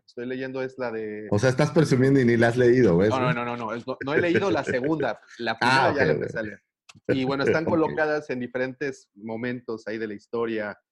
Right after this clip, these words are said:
Speaker 1: Dice Sergio, si la memoria no me falla, Jason Fry hizo la novelización, bueno, la versión novelizada de Los Últimos Jedi.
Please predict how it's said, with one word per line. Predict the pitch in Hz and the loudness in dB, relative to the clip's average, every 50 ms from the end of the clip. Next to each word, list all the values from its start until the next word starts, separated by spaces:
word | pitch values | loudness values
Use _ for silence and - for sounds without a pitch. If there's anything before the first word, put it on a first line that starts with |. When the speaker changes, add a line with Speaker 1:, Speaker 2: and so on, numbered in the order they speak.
| _ _ _ _ _ _ _ 139 | _ _ _ _ _ _ _ -8
Speaker 1:
Dice | 156 170 190 190 | -6 -4 -4 -4
Sergio, | 190 - 202 196 196 196 - 170 165 | -2 0 0 0 0 0 0 -2 -2
si | - - 160 | -2 -2 -2
la | 156 156 | -2 -2
memoria | 170 180 208 226 214 | -2 0 0 0 0
no | 208 | -2
me | 202 196 | -4 -2
falla, | 202 202 196 196 185 170 | -2 -2 0 0 0 0
Jason | 185 196 190 - 185 170 - | -2 -4 -4 -4 -8 -8 -4
Fry | 170 175 185 185 - | -2 -2 0 -2 -2
hizo | - 165 - - 170 | -6 -10 -8 -4 -2
la | 160 139 127 117 - - | -2 -2 -2 -4 -6 -8
novelización, | 131 123 120 123 123 123 123 - 127 120 117 _ _ 147 160 170 175 180 196 175 - | -8 -6 -6 -6 -6 -8 -8 -8 -10 -10 -10 _ _ -4 -4 -4 -4 -6 -8 -10 -8
bueno, | 127 127 120 113 | -8 -8 -6 -6
la | 113 | -6
versión | 113 113 113 147 151 | -8 -8 -8 -8 -8
novelizada | 151 131 123 120 _ - 135 151 165 160 131 | -6 -8 -8 -10 _ -6 -4 -4 -4 -6 -8
de | 131 120 | -8 -8
Los | 117 117 - _ _ | -8 -8 -10 _ _
Últimos | 151 160 165 151 - 165 147 139 131 123 - - _ _ _ _ _ _ _ _ - 113 110 | -2 -2 -2 -2 -4 -6 -4 -4 -4 -6 -6 -10 _ _ _ _ _ _ _ _ -20 -18 -8
Jedi. | 113 143 156 165 160 143 135 120 110 107 104 98 98 | -4 0 0 2 0 0 -2 -4 -4 -4 -6 -8 -10